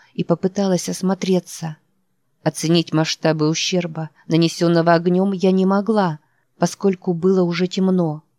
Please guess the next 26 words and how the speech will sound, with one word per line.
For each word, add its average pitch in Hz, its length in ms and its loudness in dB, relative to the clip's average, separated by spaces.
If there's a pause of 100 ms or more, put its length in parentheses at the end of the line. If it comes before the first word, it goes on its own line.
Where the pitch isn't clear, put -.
(520)
Но 165 140 2
хоть 160 300 -4
не 156 120 4
ощущался 165 720 0
запах 160 360 -4
жареного 165 540 -2
мяса, 160 540 -4 (640)
да 151 180 2
и 147 60 4
коровы 170 440 0
испуганно 165 540 0
мычали 165 600 -4 (200)
в 165 100 -10
дальнем 160 360 4
конце 165 400 -2
пастбища. 165 800 -6 (1200)
Надо 175 260 2
мной 220 200 4
стояла 226 480 2
Рэйчел, 165 600 0 (300)
свежая 170 580 2
и 151 60 -4
сияющая, 165 920 0 (260)
как - 240 -4
и 156 40 -4
прежде. 151 640 -4